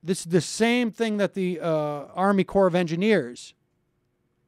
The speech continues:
in the, uh, suits that followed Hurricane Katrina was the way that they escaped any liability here in terms of government payouts to private insurance companies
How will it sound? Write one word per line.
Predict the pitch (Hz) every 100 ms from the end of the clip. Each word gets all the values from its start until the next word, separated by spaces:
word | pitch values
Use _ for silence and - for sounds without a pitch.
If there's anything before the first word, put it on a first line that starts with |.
| _ _ _ _ _ _ _ _ _ _ _ _
in | 165 170 170
the, | 160 156 151
uh, | 147 147 147
suits | - 233 -
that | 175
followed | 190 185 165
Hurricane | 156 185 170 170 156
Katrina | 156 - 202 160 117 - _ _ _ _ _ _ _ _ _ _ -
was | 160
the | 175
way | 185
that | 170 165
they | 208
escaped | 190 - - 214 165 - - _ _ _ _ -
any | 175 170
liability | 170 165 156 170 196 175 156
here | 127 127 104 - _ _ _ _
in |
terms | - 151
of | 143
government | 156 151 147
payouts | 147 139 135
to | -
private | 147 143 143
insurance | - 220 190
companies | - 147 - - -